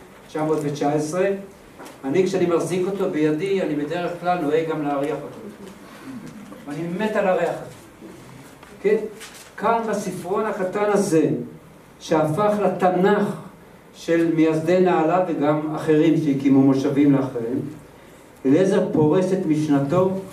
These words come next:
אה, לעקרונות שהולכים להדריך את מייסדי נהלל. ויותר מכך,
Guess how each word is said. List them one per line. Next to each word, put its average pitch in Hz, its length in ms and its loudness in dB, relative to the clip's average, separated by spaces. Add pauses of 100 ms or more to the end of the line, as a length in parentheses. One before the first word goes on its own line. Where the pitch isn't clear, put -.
(480)
אה, 143 340 4 (200)
לעקרונות 151 920 2 (400)
שהולכים 156 540 0
להדריך 147 760 2 (220)
את 139 120 -2
מייסדי 135 440 2
נהלל. 123 420 2 (1200)
ויותר 151 840 2
מכך, 156 380 2